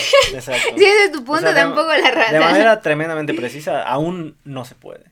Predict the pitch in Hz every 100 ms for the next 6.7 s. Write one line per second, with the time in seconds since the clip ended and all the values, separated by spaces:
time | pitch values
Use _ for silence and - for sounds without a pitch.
0 | _ _ _ _ _ _ _ - 147 156
1 | 208 214 214 175 180 151 127 135 139 147
2 | 131 135 - _ _ _ _ _ _ _
3 | - 127 147 170 - - 156 - 143 -
4 | 139 190 175 143 147 135 135 143 117 110
5 | - 117 123 143 135 123 127 123 147 143
6 | 131 143 113 110 117 131 127